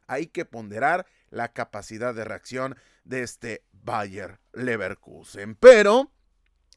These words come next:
tenemos que llegar al tercer punto. Y ese tercer punto es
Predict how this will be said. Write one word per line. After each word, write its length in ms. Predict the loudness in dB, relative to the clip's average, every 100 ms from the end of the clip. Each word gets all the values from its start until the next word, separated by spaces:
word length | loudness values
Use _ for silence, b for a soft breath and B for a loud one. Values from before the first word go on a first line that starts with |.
| _ _
tenemos 460 | -6 -6 -4 -6
que 120 | -4 -4
llegar 380 | 2 4 2 -2 _ _ _ _ -6
al 240 | -4 -4
tercer 480 | -6 -8 -6 -4 -2
punto. 560 | 2 2 2 -4 -14 -20 b b b
Y 220 | 0 4
ese 260 | 4 2 -4
tercer 500 | -4 -2 0 0 -2
punto 640 | -4 -4 4 4 4 -2 _ _ _ _ -4
es 340 | -4 -4